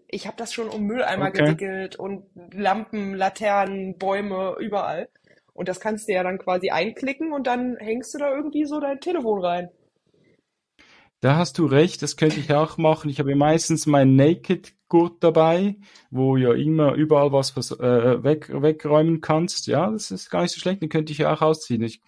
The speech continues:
Speaker 2: kann da nicht zumachen, aber irgendwie kriege ich dann schon irgendwo was drin. Hi, jetzt habe ich doch noch Ideen gekriegt.
Speaker 1: Man muss
Speaker 2: Für
Speaker 1: nur
Speaker 2: was mein
Speaker 1: erfinderisch
Speaker 2: Podcast
Speaker 1: sein.
Speaker 2: alles gut ist.
Speaker 1: <laughs>
Speaker 2: Ja, das ist so, ja.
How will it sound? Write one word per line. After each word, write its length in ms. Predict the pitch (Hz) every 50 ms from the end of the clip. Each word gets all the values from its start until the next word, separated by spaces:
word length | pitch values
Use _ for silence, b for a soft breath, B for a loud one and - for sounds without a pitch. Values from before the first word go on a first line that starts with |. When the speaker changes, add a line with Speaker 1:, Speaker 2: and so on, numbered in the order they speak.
| 120
Speaker 2:
kann 200 | - - 135 127
da 80 | 123 123
nicht 200 | 127 120 - -
zumachen, 600 | - 160 180 190 208 233 247 240 - - 196 170
aber 160 | 156 151 147
irgendwie 460 | 156 170 170 170 165 131 135 156 156
kriege 220 | 151 - - 147 147
ich 120 | 135 131
dann 180 | - 131 131 127
schon 260 | 131 131 139 143 143
irgendwo 440 | 139 143 143 135 131 127 131 135 127
was 180 | 131 131 -
drin. 320 | - - - 117 113 - - b b b b b b b b
Hi, 180 | - 135 151 160
jetzt 380 | 147 120 113 107 110 113 - 131
habe 160 | 123 110 110
ich 80 | 104
doch 140 | 113 120 123
noch 160 | 135 151 139
Ideen 380 | 131 127 127 123 123 131 143 147
gekriegt. 540 | 143 143 139 - - 135 110 101 - - -
Speaker 1:
Man 100 | 226 233
muss 160 | 254 294 -
Speaker 2:
Für 60 | 123
Speaker 1:
nur 100 | 135 131
Speaker 2:
was 300 | 139 151 180 180 - -
mein 160 | 160 156 147
Speaker 1:
erfinderisch 260 | 135 110 101 147 151 -
Speaker 2:
Podcast 280 | - 202 170 165 160 -
Speaker 1:
sein. 100 | - 170 170
Speaker 2:
alles 260 | 170 175 170 151 -
gut 260 | - 170 165 165 160
ist. 140 | 151 151 - B B B B
Speaker 1:
<laughs> 160 | B B B
Speaker 2:
Ja, 140 | 147 156 165
das 200 | 175 165 - -
ist 240 | 170 170 - - -
so, 260 | - 135 120 113 113
ja. 360 | 117 117 120 127 135 135 135